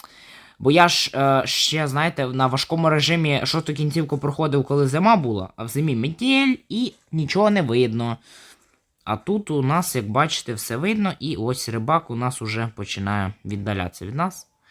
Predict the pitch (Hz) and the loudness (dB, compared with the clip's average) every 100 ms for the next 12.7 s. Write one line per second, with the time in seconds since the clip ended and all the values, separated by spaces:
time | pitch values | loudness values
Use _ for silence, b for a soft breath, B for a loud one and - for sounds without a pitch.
0 | b b b - 190 220 160 104 - - | b b b -10 -2 4 4 4 -2 -10
1 | _ _ _ _ _ _ _ - 143 196 | _ _ _ _ _ _ _ -6 0 0
2 | 180 139 117 92 90 117 117 151 120 - | 0 -2 -2 -2 -4 -6 -2 -2 -2 -4
3 | 170 220 233 214 208 _ _ _ _ _ | -2 0 0 -2 -6 _ _ _ _ _
4 | _ _ _ _ _ _ _ _ _ - | _ _ _ _ _ _ _ _ _ -20
5 | B B B B - 131 151 147 - 143 | B B B B -6 -2 0 -2 -2 0
6 | 147 143 131 127 - 113 113 113 110 110 | 2 4 2 -2 -6 -4 0 2 2 2
7 | 107 107 107 104 b b b b b b | 0 0 0 -2 b b b b b b
8 | _ _ _ _ _ _ _ _ _ _ | _ _ _ _ _ _ _ _ _ _
9 | _ - 139 190 208 196 208 208 226 254 | _ -8 0 2 2 2 2 2 2 0
10 | 233 254 233 123 92 - _ b b b | 0 0 0 -2 -6 -8 _ b b b
11 | b b b b b _ - 139 104 95 | b b b b b _ -4 0 0 -4
12 | B B B 170 170 120 - | B B B -2 0 0 -2